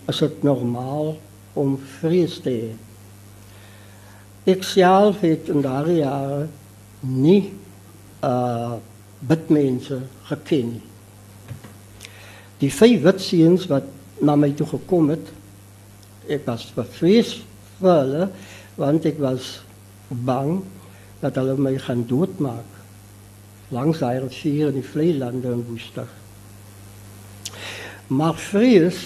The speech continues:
tog het vre-, is vrees, kan vrees, uh, jou lewe in verskillende rigtings stuur.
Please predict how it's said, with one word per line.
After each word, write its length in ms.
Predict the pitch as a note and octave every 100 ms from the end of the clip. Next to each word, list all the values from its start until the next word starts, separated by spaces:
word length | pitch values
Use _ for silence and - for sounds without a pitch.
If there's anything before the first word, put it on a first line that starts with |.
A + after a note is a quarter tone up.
| -
tog 220 | - A#3 G3+
het 220 | F#3 -
vre-, 280 | - E3 F3+
is 140 | E3 - -
vrees, 460 | D#3+ D#3+ F#3 F#3+ - - - - - -
kan 180 | F#3 F3+
vrees, 480 | - E3+ F3+ F#3 -
uh, 460 | - D3 C#3+ C#3+ C#3 - - - - - - -
jou 140 | D#3 D#3
lewe 480 | C#3 C#3+ G#3 F3+ B2+ - - -
in 80 | C#3+
verskillende 840 | C#3 - - G3 F#3 F3+ F3+ F3 A#2
rigtings 640 | C3 - - B2+ B2 -
stuur. 340 | - C#3+ C3